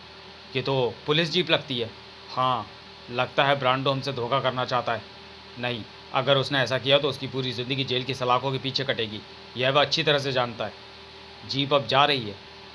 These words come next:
हमें ब्रांडो से पता करना चाहिए। ट्रिन, ट्रिन। "हेलो ब्रांडो, क्या बात है? पुलिस क्यों आई थी?" "इंस्पेक्टर राकेश पता करने आया था कि हमने होटल क्यों बंद कर रखा है।" "तुमने क्या कहा?" "यही कि होटल की आजकल renovation चल रही है।"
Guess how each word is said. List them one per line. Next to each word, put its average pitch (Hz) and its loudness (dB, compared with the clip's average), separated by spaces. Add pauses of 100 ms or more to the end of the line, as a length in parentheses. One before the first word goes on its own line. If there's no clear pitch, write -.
(160)
हमें 135 0
ब्रांडो 135 4
से 127 -2
पता 127 2
करना 123 -2
चाहिए। 110 -8 (200)
ट्रिन, 160 0
ट्रिन। 165 2 (440)
"हेलो 135 4
ब्रांडो, 143 4 (380)
क्या 143 6
बात 127 4
है? 104 -8
पुलिस 143 0
क्यों 165 2
आई 147 2
थी?" 110 -8 (720)
"इंस्पेक्टर 135 0
राकेश 131 2
पता 131 0
करने 131 -2
आया 131 4
था 151 0
कि 151 -2
हमने 131 -2
होटल 123 0
क्यों 127 -2
बंद 127 2
कर 120 0
रखा 117 -6
है।" 104 -6 (880)
"तुमने 143 4
क्या 147 6
कहा?" 120 2 (420)
"यही 123 2
कि 156 2
होटल 135 4
की 135 0
आजकल 131 2
renovation 131 0
चल 139 2
रही 170 2
है।" 151 -2